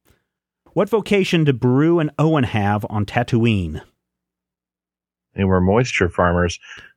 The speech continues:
Speaker 1: Correct.
Speaker 2: I didn't think Boba Fett appeared in Star,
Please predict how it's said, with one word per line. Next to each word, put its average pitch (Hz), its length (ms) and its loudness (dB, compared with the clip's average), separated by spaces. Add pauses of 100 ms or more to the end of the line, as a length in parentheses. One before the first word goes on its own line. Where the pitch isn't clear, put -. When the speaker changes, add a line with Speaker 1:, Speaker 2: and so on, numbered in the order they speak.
(160)
Speaker 1:
Correct. 107 360 -2
Speaker 2:
I 156 80 2
didn't 214 280 2
think 190 240 -2
Boba 151 280 0
Fett 139 180 0
appeared 151 420 0
in 101 260 0
Star, 95 340 0